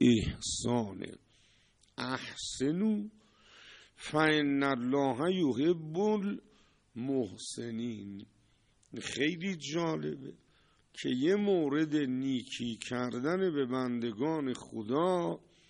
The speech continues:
اینه که بری و بدهیشونو که قدرت پرداختشون ندارن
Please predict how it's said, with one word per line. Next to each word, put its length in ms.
اینه 340
که 220
بری 760
و 580
بدهیشونو 1040
که 120
قدرت 640
پرداختشون 1500
ندارن 1080